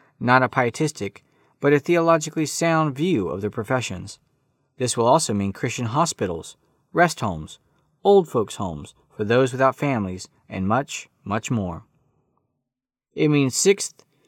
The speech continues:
studying every kind of calling from the perspective of biblical faith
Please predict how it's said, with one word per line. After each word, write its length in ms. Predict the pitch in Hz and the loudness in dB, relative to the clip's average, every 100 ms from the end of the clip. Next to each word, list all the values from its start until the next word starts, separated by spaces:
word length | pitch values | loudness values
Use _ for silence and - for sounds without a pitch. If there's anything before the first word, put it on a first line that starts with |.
| _ | _
studying 520 | - - 165 156 120 - | -18 2 4 6 2 0
every 280 | 147 175 | -2 -2
kind 320 | 170 165 165 147 | -2 -2 -2 -2
of 120 | - | -4
calling 480 | 170 165 95 85 - _ _ | -2 -2 -2 -8 -16 _ _
from 180 | - 127 | -4 -2
the 80 | 120 | -2
perspective 560 | 120 - 165 156 143 | -6 -2 -2 -2 -6
of 100 | 113 | -4
biblical 400 | 117 135 143 170 | -4 -2 -4 -4
faith 400 | 156 107 95 - | -2 -2 -2 -6